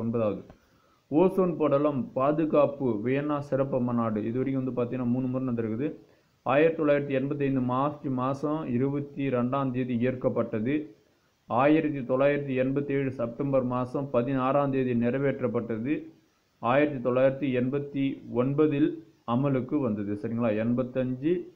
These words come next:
ஏற்கப்பட்டது, எண்பத்தி ஏழுல வந்து நிறைவேற்றம், எண்பத்தி ஒன்பதில் அமலுக்கு வந்தது. பத்தாவது, சுற்றுச்சூழல் வளர்ச்சிக்கான உலக ஆணையம் எப்பொழுது அப்படின்றாங்க, ஆயிரத்தி தொள்ளாயிரத்தி எண்பத்தி ஏழு. சுற்றுச்சூழல் வளர்ச்சிக்கான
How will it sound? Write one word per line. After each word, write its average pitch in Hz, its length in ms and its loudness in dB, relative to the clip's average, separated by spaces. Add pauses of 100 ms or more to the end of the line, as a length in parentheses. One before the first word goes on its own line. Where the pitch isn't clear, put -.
(100)
ஏற்கப்பட்டது, 123 600 0 (180)
எண்பத்தி 123 380 -2 (720)
ஏழுல 147 280 6
வந்து 135 220 0
நிறைவேற்றம், 139 580 0 (360)
எண்பத்தி 143 340 -2
ஒன்பதில் 123 320 2
அமலுக்கு 117 380 0
வந்தது. 98 280 -4
பத்தாவது, 117 400 2 (680)
சுற்றுச்சூழல் 170 800 2 (100)
வளர்ச்சிக்கான 147 680 2 (120)
உலக 147 220 4 (140)
ஆணையம் 127 400 0 (120)
எப்பொழுது 135 420 0
அப்படின்றாங்க, 113 460 -2
ஆயிரத்தி 135 240 2
தொள்ளாயிரத்தி 120 380 0
எண்பத்தி 120 380 0 (840)
ஏழு. 120 240 4 (140)
சுற்றுச்சூழல் 127 760 -4
வளர்ச்சிக்கான 123 640 -2